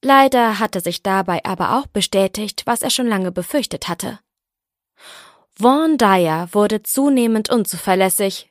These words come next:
instabil und ineffizient. Ineffizienz bei einem so hochrangigen Magier lockte Gegner und Ehrgeizige aus den eigenen Reihen an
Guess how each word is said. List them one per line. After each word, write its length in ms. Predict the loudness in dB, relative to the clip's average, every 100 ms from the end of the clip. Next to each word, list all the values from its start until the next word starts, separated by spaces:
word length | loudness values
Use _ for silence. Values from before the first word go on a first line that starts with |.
| -4
instabil 840 | 0 0 0 -2 -2 0 0 -2 -6
und 220 | -6 -2
ineffizient. 880 | -2 -2 -2 -8 -8 -6 -6 -8 -12 _ _ _ _ _ _ -20 -20 -10 2
Ineffizienz 920 | 4 4 0 -4 -2 0 0 -2 -4
bei 180 | -2 2
einem 260 | 2 2
so 340 | 4 2 2 2
hochrangigen 720 | 2 2 2 2 2 2 2
Magier 560 | 2 0 0 0 0 0 -16 _ _ -2
lockte 320 | -2 0 -2
Gegner 440 | 0 -2 -2 -2
und 160 | -2 -4
Ehrgeizige 800 | -6 -4 -4 -6 -6 -4 -2 -2
aus 140 | -4
den 200 | -4 -4
eigenen 440 | 0 0 2 0 0
Reihen 340 | 0 0 0
an 280 | -2 -2 -4